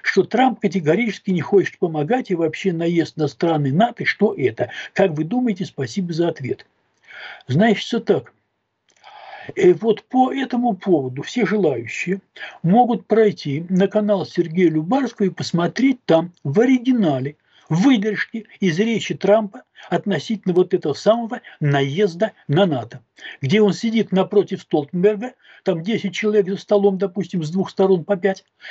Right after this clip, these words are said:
и говорит, вот, э, дословный перевод, что это получается.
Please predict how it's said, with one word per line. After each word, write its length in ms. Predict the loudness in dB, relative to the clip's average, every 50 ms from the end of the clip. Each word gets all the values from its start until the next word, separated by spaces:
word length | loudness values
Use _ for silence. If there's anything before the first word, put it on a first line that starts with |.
| -14 -12 -14 -12 -2
и 140 | 2 2 2
говорит, 560 | 4 4 4 6 6 4 4 0 -4 -8 -12 -10
вот, 360 | -6 -6 -4 -4 -4 -4 -6 -6
э, 720 | -4 -2 0 0 2 2 2 2 4 4 4 6 4 4 2
дословный 760 | 2 0 -2 0 -2 0 2 2 2 2 2 0 0 0 0
перевод, 580 | 0 0 0 0 2 2 0 -2 -2 -4 -12 _ _
что 480 | _ 0 0 2 4 4 4 4 2 -4 _ _ _ -20 -20 -6 _
это 180 | -2 -2 -2 -4
получается. 840 | _ -2 -2 0 -2 0 0 0 0 0 -6 -10 -14 -16 -16 -16